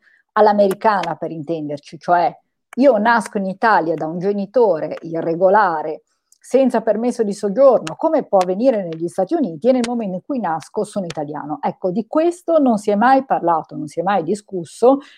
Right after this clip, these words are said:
ed è sempre stato fuori discussione. Quindi il progetto di legge che c'è è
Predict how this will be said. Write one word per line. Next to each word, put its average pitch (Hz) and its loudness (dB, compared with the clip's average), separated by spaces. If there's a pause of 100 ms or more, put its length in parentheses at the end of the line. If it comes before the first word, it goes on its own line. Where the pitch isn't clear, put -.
ed - -2
è 330 2
sempre 339 -2
stato 277 2
fuori 254 4
discussione. 170 -8
Quindi 220 -2
il 185 -4
progetto 269 0
di 240 -2
legge 226 4
che 349 -2
c'è 311 2 (320)
è 220 2